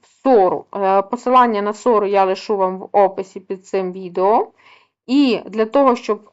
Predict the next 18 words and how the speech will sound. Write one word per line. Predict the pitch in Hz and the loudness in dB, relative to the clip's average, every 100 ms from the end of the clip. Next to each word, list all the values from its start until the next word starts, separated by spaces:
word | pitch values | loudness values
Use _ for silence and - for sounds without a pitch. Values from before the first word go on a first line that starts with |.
| 185 | -2
е, | 202 | -2
Сору, | 196 - 285 254 196 175 165 - | -2 -4 2 4 2 0 -4 -2
е, | 190 | 0
почати | 185 226 226 208 196 | 0 -2 0 0 -2
з | |
нею | 202 196 | -2 -2
працювати, | 196 220 220 233 254 - 277 | -2 -8 -4 2 2 2 -2
у | 202 | -2
вас | 208 247 254 214 | 2 4 2 0
є | 220 | 0
ось | 202 208 214 | 0 0 -6
тут, | _ 226 208 208 - | _ -6 -6 -6 -6
е, | 185 190 185 185 _ _ _ _ 143 | -4 -2 -4 -6 _ _ _ _ -6
е, | 175 - _ _ | -6 -6 _ _
так, | - 180 180 | -2 -2 0
вибачаюся, | 180 196 - 185 170 - | -6 -8 -4 -2 -2 -8
три | 202 233 226 | -10 -2 -2
точечки. | 214 202 190 190 226 240 - 311 | -2 -2 -2 -2 -10 -12 -6 -4